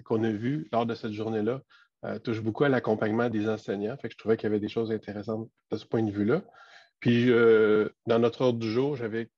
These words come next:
mis ça, puis j'avais mis, euh, un espace pour, euh, parler des prochaines rencontres. Fait que ça ressemble à peu près à ça, mon, mon plan de match.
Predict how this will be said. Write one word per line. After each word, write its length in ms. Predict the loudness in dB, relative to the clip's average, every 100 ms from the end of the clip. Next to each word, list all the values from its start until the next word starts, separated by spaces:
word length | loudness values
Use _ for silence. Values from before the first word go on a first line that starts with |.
| -8
mis 120 | -8
ça, 200 | -6 -8
puis 140 | -4 -2
j'avais 280 | 0 2 2
mis, 220 | 2 0
euh, 300 | 0 -2 -6
un 80 | -6
espace 360 | -6 -4 -4
pour, 260 | -4 -6 -4
euh, 380 | -4 -4 -8 -10 -6
parler 240 | -2 -2
des 100 | -2
prochaines 400 | -4 -8 -8 -6
rencontres. 400 | -6 -8 -12 -14 _ _ _ _ _ _ _
Fait 80 | -16
que 80 | -10
ça 100 | -10
ressemble 320 | -4 -2 -2
à 40 |
peu 100 | -4
près 160 | -6 -6
à 80 | -6
ça, 140 | -4
mon, 300 | -2 -2 -4 -6
mon 180 | -8
plan 240 | -6 -6 -4
de 60 |
match. 340 | 0 0 -2